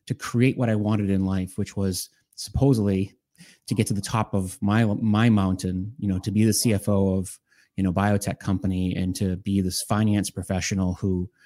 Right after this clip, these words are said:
everyone would look up to, seemingly. I realized that wasn't really what I wanted,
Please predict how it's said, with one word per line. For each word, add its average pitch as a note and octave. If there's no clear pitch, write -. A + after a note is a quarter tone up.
everyone A2+
would G#2
look G#2+
up -
to, F#2+
seemingly. F#2
I -
realized C3+
that A#2+
wasn't C3
really A#2+
what A2+
I G#2
wanted, G2